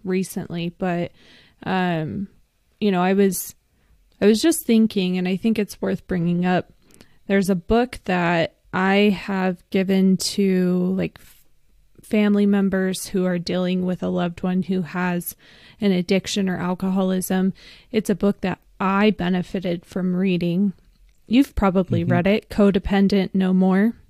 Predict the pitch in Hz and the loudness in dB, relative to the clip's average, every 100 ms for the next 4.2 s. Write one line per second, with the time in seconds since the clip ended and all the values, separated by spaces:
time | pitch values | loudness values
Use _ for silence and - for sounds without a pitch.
0 | _ - - 190 180 175 185 175 131 113 | _ -20 -18 -4 0 4 6 8 6 4
1 | 139 185 170 185 185 208 233 226 _ - | 2 2 -2 -2 0 2 0 -2 _ -20
2 | - - - - - 147 160 123 139 123 | -20 -20 -20 -12 0 4 4 4 4 6
3 | 123 113 113 117 123 120 127 117 110 98 | 4 6 4 4 2 4 4 4 4 0
4 | - 113 | -4 -4